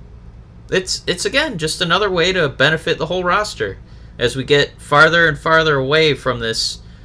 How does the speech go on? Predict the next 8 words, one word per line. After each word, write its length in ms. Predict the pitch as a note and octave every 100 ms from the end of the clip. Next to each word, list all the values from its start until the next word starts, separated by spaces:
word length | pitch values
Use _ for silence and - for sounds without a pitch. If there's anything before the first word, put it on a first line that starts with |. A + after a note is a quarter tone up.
| - -
uh, 560 | A2+ A2 G#2+ G2+ G2 F#2+ -
you 80 | C#3+
know, 100 | A2+
John 280 | G2+ B2 C3+
Cena 260 | - C#3 B2
Superman 580 | - C3 C#3+ C#3 C3+
booking 460 | B2+ C3+ D3+ D3+ D3
and, 260 | A2+ G2